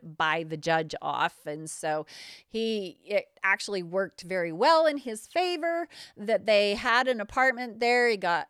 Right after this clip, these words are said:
he kicked his wife and child out of the apartment and claimed it as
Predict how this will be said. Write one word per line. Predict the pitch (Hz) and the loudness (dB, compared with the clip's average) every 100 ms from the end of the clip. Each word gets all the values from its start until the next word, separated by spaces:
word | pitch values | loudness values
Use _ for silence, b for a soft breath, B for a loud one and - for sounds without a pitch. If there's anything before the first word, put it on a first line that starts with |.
| _ | _
he | 196 196 | -12 -8
kicked | - 226 | -6 -6
his | 196 180 | -6 -6
wife | 175 185 202 - | 0 2 2 -2
and | 185 | -10
child | 185 175 185 180 | -2 0 2 2
out | 160 165 233 | 2 2 2
of | 214 | 0
the | 220 | -4
apartment | 220 220 208 190 202 202 202 | -2 -2 -2 -4 -6 -6 -8
and | 175 160 | -12 -10
claimed | - 202 202 190 | -4 -2 -2 -2
it | 208 190 | -2 -2
as | 180 | -6